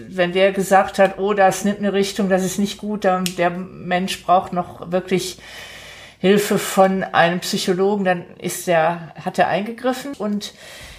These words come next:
die haben dann, äh, im Laufe der Jahre eine K I eingesetzt, die quasi für den Psychologen mitgelesen hat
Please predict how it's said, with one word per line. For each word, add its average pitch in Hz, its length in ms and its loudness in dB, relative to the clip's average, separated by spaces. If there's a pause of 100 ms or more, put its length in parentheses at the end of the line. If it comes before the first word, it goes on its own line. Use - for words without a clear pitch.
(200)
die 254 200 6
haben 277 240 4
dann, 254 320 4
äh, 233 480 2
im 226 80 0
Laufe 233 280 2
der 226 120 6
Jahre 220 300 6
eine 214 200 0
K 202 260 0
I 247 200 -4
eingesetzt, 240 640 0
die 226 100 -4
quasi 214 520 2
für 247 240 2
den 247 180 0
Psychologen 226 960 2
mitgelesen 185 1040 0
hat - 440 0